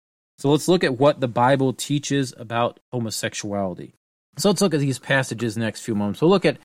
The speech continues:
at common passages used to try to either support the homosexual agenda or used to try to tear down the traditional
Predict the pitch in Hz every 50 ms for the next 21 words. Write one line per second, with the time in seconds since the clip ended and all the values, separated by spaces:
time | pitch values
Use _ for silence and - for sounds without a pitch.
0 | _ _ - 120 117 - - 151 151 151 143 123 - - 139 143 139 - - 131
1 | 117 127 127 117 104 110 120 127 135 139 143 135 - - 113 107 - - - 143
2 | 127 120 127 127 131 131 131 131 123 _ _ _ _ _ _ - - 123 123 123
3 | 123 - - - 110 - - - 143 147 165 156 110 123 123 131 139 139 131 -
4 | - 143 135 - - 135 127 117 127 135 139 135 139 139 139 - - 117 113 117
5 | 123 131 131 123 - 120 - - 127 120 123 123 120 110 - - 139 127 120 117
6 | 120 120 123 127 127 120 117 110 - - 110 117 123 120 - - 127 120 120 113